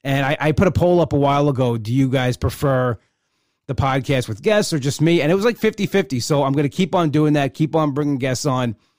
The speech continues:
Uh, but tonight I was actually happy that it's just me 'cause I, I have stuff to go over, what's going on with me, different plans and things changing.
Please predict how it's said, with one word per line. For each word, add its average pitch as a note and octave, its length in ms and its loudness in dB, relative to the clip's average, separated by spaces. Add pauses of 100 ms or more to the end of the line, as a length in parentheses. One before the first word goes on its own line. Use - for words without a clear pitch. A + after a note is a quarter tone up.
(260)
Uh, B2+ 200 -4
but B2 160 -2
tonight D#3 380 2
I C3+ 40 -4
was C3+ 120 0
actually C3+ 260 -2
happy C3 300 0
that B2+ 100 2
it's B2 100 -6
just C#3 220 -6
me C#3 160 2
'cause C3 180 -2
I, B2 280 0
I A#2+ 80 -6
have A#2 120 -6
stuff C#3+ 180 -4
to D3 60 -8
go B2 140 -4
over, B2 240 -2
what's A#2+ 180 -8
going B2+ 280 -4
on A#2+ 100 -6
with G#2+ 140 -10
me, F#3+ 200 0
different B2+ 360 -4 (760)
plans F#3 540 0
and A#2 280 -4 (840)
things E3 260 0
changing. D#3 560 -2